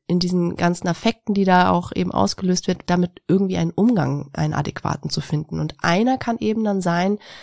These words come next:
dass man sich an Regeln festhält, weil die geben ja eine gewisse Sicherheit. Die sagen ganz klar, wie es gemacht wird, wie es sein soll. Da muss ich mich sozusagen mit meinen eigenen Gefühlen nicht mehr unbedingt auseinandersetzen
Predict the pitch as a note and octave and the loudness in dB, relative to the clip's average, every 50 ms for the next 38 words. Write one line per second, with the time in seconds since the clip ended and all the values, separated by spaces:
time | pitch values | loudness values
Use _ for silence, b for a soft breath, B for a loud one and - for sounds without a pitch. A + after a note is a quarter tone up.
0 | B B B B B B F#3 F3 - - F3+ F3+ F3 F#3 F3+ - - F3 F3 E3+ | B B B B B B -4 -2 -2 0 0 0 0 -2 -4 -4 -2 0 0 0
1 | E3+ E3+ B B B B B B - - - E3+ F#3+ F#3+ E3 D3+ C#3+ C3+ - - | 0 -2 B B B B B B -6 2 6 8 8 10 8 8 6 4 -2 -4
2 | - - C#3+ - - - - - C#3+ C3+ C3+ C#3 C#3 D#3 D3+ D#3 E3+ - G3+ G#3 | -4 -4 -4 -4 -4 -6 -2 0 0 0 0 0 0 0 2 2 2 2 4 4
3 | G3+ F#3+ F#3+ F3+ F3 F3 E3+ - E3+ F3+ F3 - F3+ E3 D#3+ D3+ - - D3 C#3+ | 4 4 4 2 2 2 2 2 2 0 2 0 0 0 0 0 0 -2 -2 -2
4 | D3 C#3+ C#3+ C#3 - - - - D#3 D3+ D#3+ D#3 D#3+ D#3+ D#3+ D#3 E3+ F3 F#3+ F#3+ | -2 -2 -4 -4 -6 -6 -4 -4 -2 0 2 2 2 2 0 2 2 2 2 0
5 | - - - - - D#3 D3+ D#3 D#3 D#3+ E3 D#3+ D3+ - - - D3+ D3+ D#3+ F3 | -4 -8 -8 -6 -2 0 0 2 0 0 0 -2 -4 -4 -2 -2 0 2 2 0
6 | - - - - - E3 E3 E3 - _ - D3+ C#3 - - D#3+ D#3+ E3 E3 E3 | -2 -6 -8 -4 -2 0 0 -2 -4 _ -8 -6 -6 -2 2 4 4 6 6 4
7 | E3 D#3 D#3+ D3+ D#3 D#3 D#3+ E3 B B B B B B B B B D#3 D3+ E3 | 4 2 2 0 2 0 -2 -2 B B B B B B B B B 2 4 4
8 | E3 - - - F3 D#3+ D3+ - - D#3+ - - D#3+ D#3+ D#3 D#3 D#3 - D#3 D#3+ | 2 0 -2 0 0 0 0 -2 -4 -4 -4 -2 0 0 0 0 0 2 2 2
9 | D#3 - D#3+ F3 F3 E3 D#3 D#3 E3 D#3 - - F3 D#3+ D#3 D3+ D3+ D3+ D3+ - | 2 4 4 4 6 6 6 4 2 0 2 4 4 6 6 6 4 2 0 0
10 | - - D#3 D#3 D#3 D3+ D3 C#3+ C#3 D3 D3 - C#3+ C#3 D3+ D3+ C#3+ C#3 C#3+ C#3+ | -2 -2 0 2 2 2 0 0 -2 -4 -4 -4 -4 -2 -2 0 0 2 2 2
11 | C#3+ C#3 - - - - - - A#2+ - - | 0 0 -2 -4 -6 -6 -6 -4 -4 -6 -6